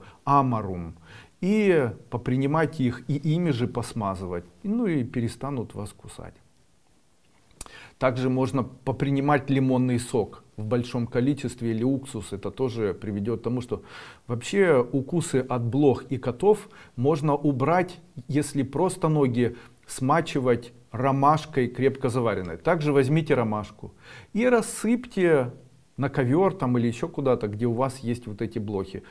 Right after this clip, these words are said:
Ромашка уберёт. Также настоем ромашки повыкупывайте ваших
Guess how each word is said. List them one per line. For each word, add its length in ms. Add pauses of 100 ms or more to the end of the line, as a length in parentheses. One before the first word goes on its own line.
(140)
Ромашка 520
уберёт. 600 (420)
Также 280
настоем 420
ромашки 440
повыкупывайте 960
ваших 600